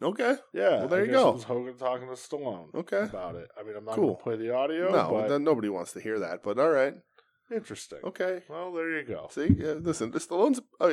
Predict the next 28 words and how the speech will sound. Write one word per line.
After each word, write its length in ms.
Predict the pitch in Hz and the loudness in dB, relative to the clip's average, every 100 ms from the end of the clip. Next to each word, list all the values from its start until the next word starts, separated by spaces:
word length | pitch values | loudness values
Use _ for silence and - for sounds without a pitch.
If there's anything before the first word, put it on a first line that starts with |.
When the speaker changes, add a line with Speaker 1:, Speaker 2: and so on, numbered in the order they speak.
| 156 | 4
Speaker 1:
as 120 | 170 | -2
clo-, 240 | - 180 | 2 4
as 160 | 180 160 | 4 2
close 280 | - 196 202 | 2 4 6
to 120 | 151 | 8
a 60 | 135 | 6
carny 400 | - 143 143 131 | 6 6 6 6
as 160 | 110 | 4
you, 80 | 110 | 2
you 200 | 107 110 | 0 0
can 200 | 104 101 | 0 0
get 300 | 92 110 90 - | 4 6 4 -2
Speaker 2:
<laughs> 160 | - | 4
I 100 | 160 - | 4 4
Speaker 1:
without 420 | 135 113 123 123 | -2 6 8 8
Speaker 2:
wish, 40 | 104 | 8
Speaker 1:
being 220 | 117 104 | 4 4
a 40 | 92 | 6
Speaker 2:
I 80 | 160 | 10
Speaker 1:
carny. 240 | 147 107 | 10 8
Speaker 2:
wish 140 | 95 87 | 4 0
it 40 | |
was 160 | 95 90 | -8 -10
Frank 340 | - 95 92 | -12 -12 -12
Stallone. 520 | - - 87 82 - - | -14 -14 -12 -10 -12 2
Speaker 1:
Right. 240 | 117 107 | 4 6
Well, 160 | - 196 | 12 12
and, 120 | 196 | 12